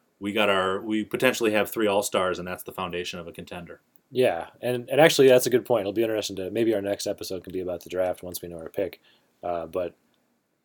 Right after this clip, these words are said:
Speaker 2: now, now would be the time to, to pick up a good player like that, 'cause hopefully we'll be getting better enough that we're not gonna be a lottery <laughs> team anymore after this year. But, uh, who
Speaker 1: Yeah,
Speaker 2: knows?
Speaker 1: we've been saying that for a few
Speaker 2: <laughs>
Speaker 1: years, but
Speaker 2: Yeah.
Speaker 1: yeah. <laughs>
Speaker 2: Yeah, but, you know, we're the, we're start-, so yeah, we're starting off the,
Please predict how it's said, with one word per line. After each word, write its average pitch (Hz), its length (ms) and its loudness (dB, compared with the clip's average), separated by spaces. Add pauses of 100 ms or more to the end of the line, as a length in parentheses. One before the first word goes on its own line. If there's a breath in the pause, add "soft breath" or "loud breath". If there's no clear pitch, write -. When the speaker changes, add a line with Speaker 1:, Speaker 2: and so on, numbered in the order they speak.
Speaker 2:
now, 127 360 10
now 147 260 12
would 190 100 12
be 156 100 8
the 135 80 8
time 127 340 6
to, 101 140 4
to 104 140 -4
pick 120 180 0
up 107 160 0
a 101 80 -4
good 98 320 -4 (200)
player 110 200 4
like 92 140 -2
that, 92 160 -4
'cause 107 100 -2
hopefully 127 300 8
we'll 107 80 2
be 107 100 0
getting 104 160 0
better 104 240 2
enough 90 240 -6
that 98 140 -4
we're 95 60 -6
not 98 160 0
gonna 98 100 -8
be 92 100 -8
a 90 60 -2
lottery 95 380 2
<laughs> - 20 -6
team 147 220 4
anymore 143 440 6
after 117 220 -2
this 120 180 0
year. 107 280 -2 (440 loud breath)
But, 107 240 -2
uh, 95 280 -8
who 113 80 -6
Speaker 1:
Yeah, 120 60 2
Speaker 2:
knows? 101 260 2
Speaker 1:
we've 98 100 0
been 101 100 -6
saying 117 200 -4
that 117 160 -4
for 135 100 2
a 117 60 2
few 143 140 2
Speaker 2:
<laughs> - 20 4
Speaker 1:
years, 151 240 10
but - 80 12 (120)
Speaker 2:
Yeah. 113 300 8
Speaker 1:
yeah. - 340 -6
<laughs> - 80 -18
Speaker 2:
Yeah, 90 260 -2
but, 113 240 2
you 131 60 4
know, 120 140 6
we're 123 160 6
the, 117 160 0
we're 113 180 0
start-, 117 220 0
so 123 100 0
yeah, 107 180 2
we're 95 120 -4
starting 151 300 10
off 123 240 6
the, 98 260 -4